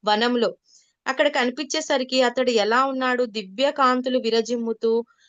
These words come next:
అడవిలో ఒంటరిగా ఆ బాలుడిని చూసి వీళ్ళు ఇద్దరు విమానం నుంచి దిగుతారన్నమాట, భార్యాభర్తలు చంపాక్యుడును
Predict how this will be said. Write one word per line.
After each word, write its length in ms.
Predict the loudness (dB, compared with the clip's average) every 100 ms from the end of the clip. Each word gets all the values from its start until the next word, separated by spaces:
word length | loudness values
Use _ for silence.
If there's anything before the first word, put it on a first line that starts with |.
| _
అడవిలో 460 | -2 0 2 4 4
ఒంటరిగా 680 | 4 2 0 0 0 0 0
ఆ 300 | 2 2 0
బాలుడిని 600 | 0 -2 0 -2 -4 -6 -4
చూసి 300 | -4 -4 -4
వీళ్ళు 460 | -2 0 0 0 -4 _ _ _ -12
ఇద్దరు 360 | -2 0 2
విమానం 680 | 0 -2 0 0 0 0 -2
నుంచి 240 | -4 -6
దిగుతారన్నమాట, 840 | -6 -4 -2 0 0 -2 -4 -4 -4
భార్యాభర్తలు 880 | -2 0 2 0 -2 -6 -8 -12 -12 -16 -20 _ _ _ 0
చంపాక్యుడును 920 | 2 4 6 4 4 4 8 8 8